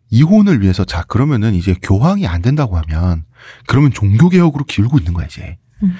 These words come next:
Speaker 1: 개신교 쪽으로 기울고 있는 마당에
Speaker 2: 다른 방법을 찾아야 되니까.
Speaker 1: 어, 엑스맨이 있는 거야.
Speaker 2: 음.
Speaker 1: 토머스 모.
Speaker 2: 음.
Speaker 1: 캐서린을 지지하는 거야.
Speaker 2: 음.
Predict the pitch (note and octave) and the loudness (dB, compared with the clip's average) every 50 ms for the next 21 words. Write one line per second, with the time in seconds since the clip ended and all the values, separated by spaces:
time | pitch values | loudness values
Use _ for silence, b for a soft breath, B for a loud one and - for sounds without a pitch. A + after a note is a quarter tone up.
0 | B B B B - - G#2 G#2 B2+ E3+ F3 F3+ - - E3 D#3+ D3+ D3 C#3 - | B B B B -2 0 0 2 4 4 2 2 2 2 0 2 2 0 0 0
1 | - A2+ A2 A2+ A2+ A2+ G#2+ G#2+ G#2 G2 D#2+ D#2+ - E2+ E2 E2 G2 F#2 F3+ A#3 | 0 2 2 4 4 4 2 2 0 -4 -4 -4 -4 -4 -2 0 0 0 2 0
2 | B3 A3 G3 F#3 F3+ F#3+ F#3 F3 - - B3 B3 B3+ A#3 A3 E3+ D3+ D3+ D3+ - | 0 2 2 4 4 2 0 -2 -4 -4 -4 -2 -2 -2 0 0 -2 -2 -4 -4
3 | - D3+ D3+ G#2 G2+ G2 F#2+ F2 D#2+ - - _ - _ _ - A2 - - - | -4 -2 0 2 2 2 2 0 -2 -6 -10 _ -20 _ _ -4 -4 -4 0 0
4 | E3 D#3+ C#3+ A#2 F#2+ D#2+ D#2+ D#2 - - E2+ E2 - - F3+ F#3 F3+ F3+ F3+ F#3 | 0 2 2 0 -2 -4 -6 -8 -10 -12 -14 -14 -8 0 4 4 4 4 4 0
5 | F#3+ F#3+ F#3+ G3 G3 - _ - - D3 D#3 D#3+ C#3+ - G#2 G2 A#2+ A2 F2 - | -4 -6 -6 -8 -8 -10 _ -6 -4 -2 -2 -2 -2 -4 -4 -4 -4 -4 -8 -12
6 | _ _ _ - F3+ G3 G#3 G3 F#3 F3+ F#3 F3+ - - _ - - A3 B3 A#3 | _ _ _ 2 4 6 6 6 4 2 0 -2 -6 -10 _ -2 0 2 2 2
7 | G3 G3 F3+ D3 - - A2 - - F2+ D#2+ D#2 - - - - _ _ - F#3 | 2 2 2 0 0 0 -2 0 0 -2 -2 -2 -8 -14 -20 -20 _ _ 2 4
8 | G3 G3 F#3 F#3 F#3 | 6 6 4 4 0